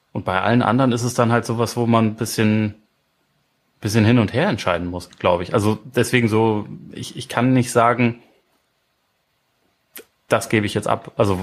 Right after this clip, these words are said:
weil, weil auch, je-, auch wenn man irgendwie sagt, ja, zwei Allstars, aber die Allstars können ja ganz unterschiedlich sein. Es kann,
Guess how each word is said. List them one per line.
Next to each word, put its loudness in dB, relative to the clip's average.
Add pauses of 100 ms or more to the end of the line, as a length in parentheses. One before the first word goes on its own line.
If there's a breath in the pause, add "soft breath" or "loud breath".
weil, -6
weil 4
auch, -2
je-, -14 (760)
auch -8
wenn 2
man 4
irgendwie 0
sagt, 2
ja, 0 (220)
zwei 2
Allstars, 0
aber -4
die 2
Allstars 2
können 0
ja 4
ganz 0
unterschiedlich -4
sein. -6
Es -20
kann, -2